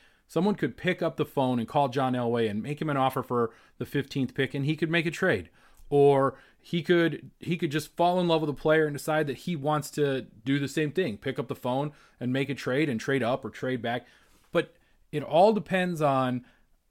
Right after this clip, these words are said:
so many different things that everybody is just guessing at this point. You're just throwing stuff up on the wall and seeing what will stick. And at this point, nothing really sticks. You just have to go off of intuition and what you think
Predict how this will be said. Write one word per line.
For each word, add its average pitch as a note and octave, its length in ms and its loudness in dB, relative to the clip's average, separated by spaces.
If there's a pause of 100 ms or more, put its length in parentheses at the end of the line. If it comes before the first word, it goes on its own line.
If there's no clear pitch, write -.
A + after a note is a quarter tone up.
(120)
so F#3 320 2
many G#3 220 6
different D3 340 0
things C3 460 -2
that C3 180 -4
everybody E3 400 2
is C3 140 0
just - 280 -6
guessing G#2 500 -4
at A2+ 180 -10
this G#2+ 140 -8
point. F#2 200 -16
You're A#2 100 -8
just C3 220 -10
throwing D#3+ 500 2 (100)
stuff D3+ 380 0
up D3+ 160 2
on C#3+ 140 2
the C3 80 0
wall A#2+ 320 2
and A2+ 160 -4
seeing C3+ 320 -2
what A2+ 140 -4
will G#2 80 -10
stick. - 420 -12 (300)
And C3 180 -2
at B2+ 120 0
this G#3+ 120 8
point, C#3+ 280 -2
nothing F#3 260 2
really C#3 240 0
sticks. - 540 -2 (280)
You C#3 80 -6
just E3+ 200 -2
have F#3 100 0
to E3 80 -2
go C#3+ 240 2
off C3 180 4
of A#2+ 100 -8
intuition C#3 720 -2 (260)
and B2 120 -6
what C3 160 -4
you D3 140 -4
think C#3+ 400 -4